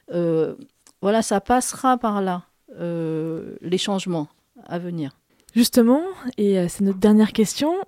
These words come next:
Speaker 2: notre double dernière question plutôt, y aura-t-il un numérique dans le futur ? Et finalement, c'est quoi, euh, ce numérique qu'on trouvera dans le futur, Françoise Berthoud ?
Speaker 1: Alors le futur, euh, le futur qui est tel que je l'imagine, c'est un futur où il risque d'y avoir, euh, pas mal de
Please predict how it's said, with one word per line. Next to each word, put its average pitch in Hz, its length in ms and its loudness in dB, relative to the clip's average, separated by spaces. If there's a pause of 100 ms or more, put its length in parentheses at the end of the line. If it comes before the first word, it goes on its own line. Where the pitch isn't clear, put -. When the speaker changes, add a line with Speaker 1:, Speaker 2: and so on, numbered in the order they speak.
(360)
Speaker 2:
notre 190 380 0
double 240 460 2
dernière 202 360 4
question 214 380 -2
plutôt, 240 360 -6 (600)
y 220 140 6
aura-t-il 233 380 2
un 233 100 8
numérique 254 480 6
dans 214 100 4
le 196 60 4
futur ? 330 420 2 (320)
Et 214 80 0
finalement, 240 400 0
c'est 269 220 2
quoi, 262 340 2 (320)
euh, 233 100 -2
ce - 160 -4
numérique 214 480 4
qu'on 208 160 0
trouvera 208 320 -4
dans 220 140 0
le 170 220 0
futur, 220 420 -6
Françoise 190 400 -8
Berthoud ? 185 320 -8 (420)
Speaker 1:
Alors 202 240 0
le 208 100 4
futur, 262 680 2
euh, 170 640 0
le 175 140 -6
futur 202 440 -8
qui 220 100 -2
est 165 180 -6
tel 214 200 0
que 190 260 0
je 175 120 -6
l'imagine, 208 680 0
c'est 226 140 -4
un 170 120 -4
futur 220 500 -4
où 180 100 0
il 170 60 0
risque 175 300 -8
d'y 160 200 -6
avoir, 170 420 -4
euh, 151 260 -8
pas 165 160 -10
mal 180 220 -8
de 151 340 -6